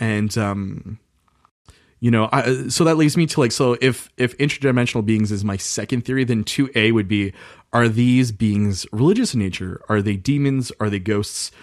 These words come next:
Are these people that have died and come back to visit us for whatever reason? Are they objectively good or bad? Right? So kind of, like, going down the rabbit hole of,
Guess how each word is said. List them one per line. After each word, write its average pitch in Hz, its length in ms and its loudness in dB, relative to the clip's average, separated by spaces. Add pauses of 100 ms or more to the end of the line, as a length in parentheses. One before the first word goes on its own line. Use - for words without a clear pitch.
(300)
Are 127 120 2
these 151 180 2
people 160 280 0
that 139 120 4
have 113 100 0
died 110 240 2
and 113 80 0
come 107 140 -2
back 107 140 0
to - 80 -8
visit 101 240 -2
us 101 120 -4
for - 140 -6
whatever 101 280 -4
reason? 107 420 -2
Are 110 140 0
they 104 320 -2
objectively 104 640 -4
good 98 260 -4
or 104 80 -8
bad? 107 440 -10 (520)
Right? 107 260 0
So 117 160 0
kind 120 200 0
of, 117 60 0
like, 117 160 0
going 113 220 2
down 107 160 2
the 107 80 0
rabbit 104 240 -2
hole 104 340 -4
of, 101 300 -2